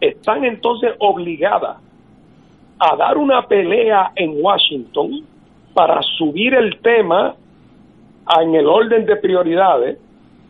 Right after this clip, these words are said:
porque antes no podían hacerlo porque no habían tenido nunca una victoria de verdad.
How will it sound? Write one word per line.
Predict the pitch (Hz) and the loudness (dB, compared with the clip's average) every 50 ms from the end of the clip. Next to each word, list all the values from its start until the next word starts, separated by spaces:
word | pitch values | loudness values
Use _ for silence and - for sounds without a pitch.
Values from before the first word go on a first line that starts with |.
| _ _ - | _ _ -2
porque | 165 156 151 - - - 156 | -2 -2 -2 -2 -2 0 0
antes | 147 165 220 311 311 285 - 220 180 147 | 2 2 0 0 0 -2 -2 -2 -2 0
no | 143 160 - - | 0 -2 -2 0
podían | - 185 170 175 190 196 196 | 0 -2 0 0 0 0 0
hacerlo | 190 185 - 185 202 233 262 269 254 254 | 0 0 0 -2 -2 0 0 -2 0 0
porque | 302 285 285 262 | 0 0 0 0
no | 233 220 214 | 0 2 2
habían | 214 220 208 208 202 208 | 2 2 2 0 0 0
tenido | 208 196 190 185 185 180 170 | -2 -2 0 0 0 0 0
nunca | 175 185 202 196 - 196 | 0 -2 -2 0 0 0
una | 175 - 175 180 170 | 0 2 2 2 2
victoria | 170 156 - _ - 175 185 180 170 165 160 | 0 -2 -4 _ 0 0 0 2 2 0 2
de | 156 147 | 2 2
verdad. | 139 131 117 113 151 175 180 - | 2 0 0 0 0 2 2 0